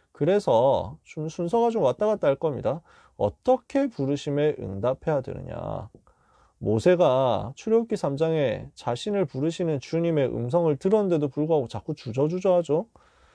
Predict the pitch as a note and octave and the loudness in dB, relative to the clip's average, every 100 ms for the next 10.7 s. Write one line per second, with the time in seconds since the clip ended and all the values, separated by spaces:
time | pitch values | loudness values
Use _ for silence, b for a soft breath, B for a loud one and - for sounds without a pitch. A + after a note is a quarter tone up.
0 | b b b - D3 G3 B2+ F#3+ B3 G3+ | b b b -2 6 8 8 4 2 2
1 | A#2+ G#2+ G#2 A2+ - E3 A3 G3 D#3 B2+ | -2 -4 -6 -4 0 0 2 2 2 -2
2 | A#2 G#2 F#2 F#2 _ _ b b b b | -2 -2 -6 -8 _ _ b b b b
3 | b b E3+ G#3 G3 C#3+ F#3 G3+ E3+ C3+ | b b 6 6 4 4 6 6 4 2
4 | D3 F#2+ A#2 - - - G3 C3+ C3 D#3+ | -2 -4 -8 -12 -10 -6 -2 -2 4 6
5 | F3+ D#3 D#3 D#3+ D3 C3 C#3 D#3+ E3 - | 6 6 4 4 0 -6 -4 -4 -6 -6
6 | - - G3 G3+ G#3 A3 - F#3 D#3 D#3 | -6 -4 -2 -2 -2 -4 -2 -2 -2 -2
7 | C#3+ A2+ A#2 A2+ A2 G2+ - C3 C3 D3 | -4 -2 0 2 2 -2 -4 -2 0 2
8 | C3+ E3 C#3 A#2 - - - B2+ - G#3 | 4 4 0 -4 -12 -14 -14 -12 -2 2
9 | F3+ C#3+ B2 B2 C3+ - A#2 D3 D3+ E3+ | 2 2 0 -2 -2 -4 0 0 0 6
10 | F#3 D3+ B2+ B2 - - - | 6 4 -4 -6 -8 -12 -16